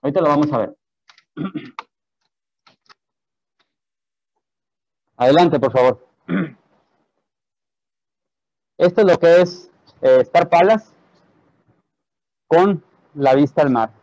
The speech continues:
De vuelta les digo, es un hotel de ciento veinte habitaciones. Es un hotel que la mitad de las habitaciones son vista al mar, la otra mitad son vista a la ciudad o vista a la alberca.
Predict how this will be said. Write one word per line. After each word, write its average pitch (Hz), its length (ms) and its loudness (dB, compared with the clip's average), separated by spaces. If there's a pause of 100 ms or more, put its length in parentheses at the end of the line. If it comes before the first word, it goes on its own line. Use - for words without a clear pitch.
De 139 140 0
vuelta 156 280 2
les 160 160 2
digo, 185 220 4
es 202 160 0
un 196 140 0
hotel 185 340 2
de 170 120 0
ciento 180 340 0
veinte 185 280 0
habitaciones. 175 680 0 (480)
Es 151 160 -6
un 175 120 0
hotel 175 280 0
que 175 200 4
la 151 100 2
mitad 147 260 2
de 170 60 4
las 165 180 2
habitaciones 156 540 0
son 165 140 -4
vista 165 240 0
al 151 80 0
mar, 185 240 0
la 143 200 2
otra 170 160 -2
mitad 156 360 0
son 151 180 -4
vista 151 300 -2
a 151 40 0
la 135 120 0
ciudad 156 300 0
o 139 60 -2
vista 135 280 -4
a - 20 2
la 135 80 -2
alberca. 156 500 -4